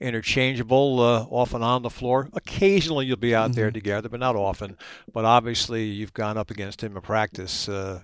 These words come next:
Speaker 1: for all your career for the most part. Uh, your relationship with him?
Speaker 2: Uh, his first year here, he was pretty much just, like, a very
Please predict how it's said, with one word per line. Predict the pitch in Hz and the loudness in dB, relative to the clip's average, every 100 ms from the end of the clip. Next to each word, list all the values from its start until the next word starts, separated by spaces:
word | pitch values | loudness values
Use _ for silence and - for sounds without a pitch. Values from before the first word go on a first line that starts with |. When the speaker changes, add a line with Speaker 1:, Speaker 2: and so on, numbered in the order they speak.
| - | -16
Speaker 1:
for | - 107 104 | -12 -8 -6
all | 110 107 | -4 -6
your | 101 | -8
career | - - 120 127 | -10 -8 -6 -6
for | - | -8
the | 92 | -8
most | 110 - | -8 -6
part. | - 95 95 110 | -2 -2 -2 -6
Uh, | 101 98 98 - - | -6 -6 -10 -20 -10
your | 127 | -6
relationship | 123 143 - - 104 | 0 0 -2 -8 -10
with | 87 | -12
him? | 82 _ _ - - - - - | -14 _ _ -20 -20 -20 -16 -6
Speaker 2:
Uh, | 123 123 117 | 0 2 4
his | 120 120 | 4 4
first | - 151 160 147 | 8 10 10 8
year | 147 139 | 8 8
here, | 143 151 127 113 | 6 6 6 4
he | 127 | 4
was | 127 117 | 4 4
pretty | - 127 | 2 4
much | 120 120 120 | 4 4 2
just, | 117 117 | -2 0
like, | 104 | -2
a | 104 | -2
very | 101 113 113 113 110 | 2 4 4 4 0